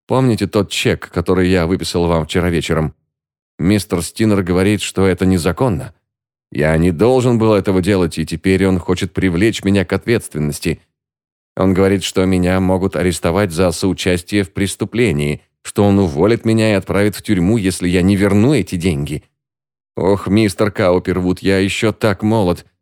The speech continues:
Я только начал свою карьеру. Мне нужно содержать жену и маленького сына. Вы же не позволите ему так поступить со мной.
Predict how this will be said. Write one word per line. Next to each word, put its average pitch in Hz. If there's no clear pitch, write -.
Я 87
только 101
начал 117
свою 110
карьеру. 82
Мне 95
нужно 107
содержать 101
жену 101
и 101
маленького 98
сына. 76
Вы 82
же 85
не 90
позволите 120
ему 120
так 110
поступить 127
со 95
мной. 82